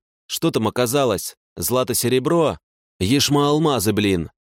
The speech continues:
Разведчик сегодня провел глубинное бурение. Пустышка. Совершенно пусто.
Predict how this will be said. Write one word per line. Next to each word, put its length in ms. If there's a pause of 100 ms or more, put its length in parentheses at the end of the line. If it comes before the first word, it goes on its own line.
(140)
Разведчик 640
сегодня 400
провел 400
глубинное 640
бурение. 720 (380)
Пустышка. 840 (440)
Совершенно 720
пусто. 560